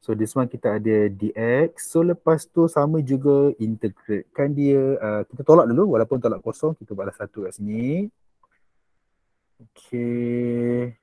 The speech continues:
So and then proses yang seterusnya adalah integrate, masukkan nilai dan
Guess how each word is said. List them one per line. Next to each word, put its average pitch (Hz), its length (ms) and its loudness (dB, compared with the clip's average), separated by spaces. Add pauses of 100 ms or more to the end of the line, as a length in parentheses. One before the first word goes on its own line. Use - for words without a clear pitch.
(100)
So 113 400 -6
and 117 160 -2
then 135 240 2
proses 131 320 0
yang 131 160 -4
seterusnya 135 640 0
adalah 123 240 2
integrate, 123 800 -2 (640)
masukkan 127 480 0
nilai 127 480 2
dan 117 560 0